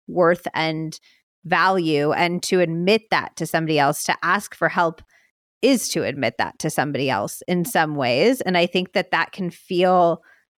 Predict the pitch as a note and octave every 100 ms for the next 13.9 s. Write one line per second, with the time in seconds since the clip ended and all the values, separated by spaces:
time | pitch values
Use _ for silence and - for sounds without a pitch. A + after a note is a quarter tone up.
0 | _ _ _ _ _ _ _ _ _ _
1 | F#3+ F#3+ A#3+ F4+ A3+ F#3+ B3+ E4 F#3+ C3
2 | A#2 - E3 F3+ G#3+ D3+ C#3 F#3 A3 B3
3 | G#3+ F#3+ - F3 G3 A3 G3 - G3+ F3+
4 | D#3 E3 F#3 F3 E3 D#3 E3 - D#3+ -
5 | F3 F3+ F3 D#3 D#3 D#3+ - D#3+ E3+ -
6 | D#3 D#3 D3+ - C#3+ D3 C#3+ C#3 - -
7 | D#3+ D3+ D3+ F#3 - F3+ E3 D#3+ - E3+
8 | D3+ C#3 D3+ D#3 E3+ D#3+ D#3 C#3 _ E3+
9 | E3 D#3+ F3+ E3+ - - F#3 E3 D3+ D3+
10 | E3+ E3 D#3 D3+ D#3+ D#3 D#3+ - D#3+ D#3
11 | - F#3 F#3 D3+ D#3 - D#3 E3 D#3+ B2
12 | D#3+ D3 E3 E3+ D#3+ D#3 D#3 D#3 D3+ -
13 | D#3 C#3+ - E3 D#3+ - D#3 E3 -